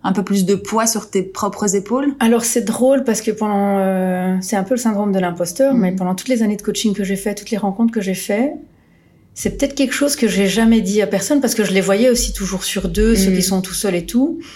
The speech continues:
Speaker 2: Et puis, en le vivant moi-même,
Speaker 1: Mhm.
Speaker 2: parce qu'au fait, je les ai accompagnés pour leur levée, je les ai accompagnés pour leur pacte, pour, euh, leur
Speaker 1: Mhm.
Speaker 2: première vente, pour le M V P et tout ça.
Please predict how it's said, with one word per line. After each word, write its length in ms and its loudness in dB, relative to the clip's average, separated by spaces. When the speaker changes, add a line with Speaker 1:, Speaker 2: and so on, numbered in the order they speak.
Speaker 2:
Et 60 -2
puis, 160 4
en 80 4
le 80 2
vivant 320 6
moi-même, 460 4
Speaker 1:
Mhm. 320 0
Speaker 2:
parce 160 -2
qu'au 120 2
fait, 340 2
je 100 -2
les 160 0
ai 40 4
accompagnés 440 4
pour 140 0
leur 180 0
levée, 280 2
je 60 -6
les 140 0
ai 40 2
accompagnés 500 2
pour 160 0
leur 240 -4
pacte, 340 0
pour, 280 -6
euh, 180 2
leur 100 0
Speaker 1:
Mhm. 60 -2
Speaker 2:
première 320 4
vente, 280 0
pour 120 0
le 80 4
M 120 2
V 120 0
P 180 -4
et 80 0
tout 80 -8
ça. 360 0